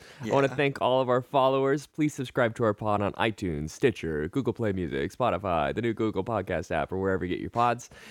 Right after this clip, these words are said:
Speaker 1: And if you're enjoying the pod, please, uh, throw us a five star on iTunes or, you know, wherever you get your pods.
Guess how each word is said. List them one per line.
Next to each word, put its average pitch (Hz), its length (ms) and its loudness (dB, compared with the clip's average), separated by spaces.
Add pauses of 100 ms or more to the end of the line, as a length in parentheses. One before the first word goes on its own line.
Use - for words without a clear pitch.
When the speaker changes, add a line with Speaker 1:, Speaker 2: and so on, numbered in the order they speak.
(140)
Speaker 1:
And 143 180 4
if 135 80 0
you're 143 120 4
enjoying 139 320 2
the 131 40 -4
pod, 117 320 -2
please, 120 300 0
uh, 98 180 4
throw 107 160 0
us 98 100 -4
a - 40 -16
five 110 260 -2
star 104 400 0
on 85 120 -4
iTunes 113 760 -4
or, 131 200 -2
you 139 80 -4
know, 98 180 -2 (240)
wherever 131 260 4
you 101 60 -2
get 90 120 -4
your 92 60 -6
pods. 101 440 0